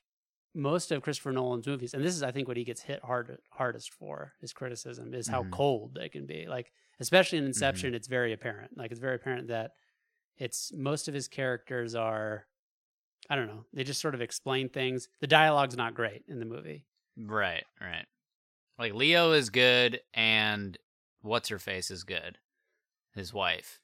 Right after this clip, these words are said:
Speaker 1: Marion Cotillard? Cotillard?
Speaker 2: Yeah, so that all stuff, I don't really have much of an issue with that. Maybe some cheese here and there, but other than that, it's pretty good,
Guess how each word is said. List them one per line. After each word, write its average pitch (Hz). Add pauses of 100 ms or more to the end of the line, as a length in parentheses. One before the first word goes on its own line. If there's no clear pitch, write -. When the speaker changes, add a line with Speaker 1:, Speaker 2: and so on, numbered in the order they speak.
(140)
Speaker 1:
Marion 123 (260)
Cotillard? 131 (800)
Cotillard? 135
Speaker 2:
Yeah, 110 (140)
so 113
that 143
all 156
stuff, 139
I 123
don't 127 (160)
really 107
have 101 (140)
much 98
of 98
an 95
issue 98
with 95
that. 95 (600)
Maybe 107
some 101
cheese 104
here 104
and 98
there, 110
but 107
other 107
than 101
that, 104
it's -
pretty 101
good, 104